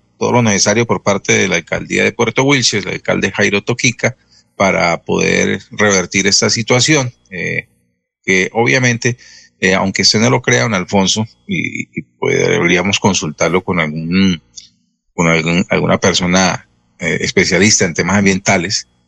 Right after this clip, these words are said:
eh, lo que se necesita para que los murciélagos se vayan del salón es precisamente que haya,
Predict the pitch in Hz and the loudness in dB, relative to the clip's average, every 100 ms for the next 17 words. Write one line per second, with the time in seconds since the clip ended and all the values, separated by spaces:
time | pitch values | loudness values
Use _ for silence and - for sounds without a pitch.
0 | _ _ _ 110 92 95 120 107 101 - | _ _ _ 0 0 0 2 2 2 0
1 | 117 101 92 95 107 113 127 123 104 87 | 2 0 -2 -2 0 0 0 0 -2 -4
2 | 82 82 87 - 107 117 123 104 82 82 | -6 -4 -2 0 2 2 2 0 0 0
3 | 110 113 98 87 82 104 - 117 113 113 | 0 2 0 0 0 0 0 0 0 2
4 | 120 117 113 120 123 _ _ _ _ - | 2 2 0 -4 -6 _ _ _ _ -2
5 | 85 87 90 113 113 98 - | 0 2 2 2 2 -2 -6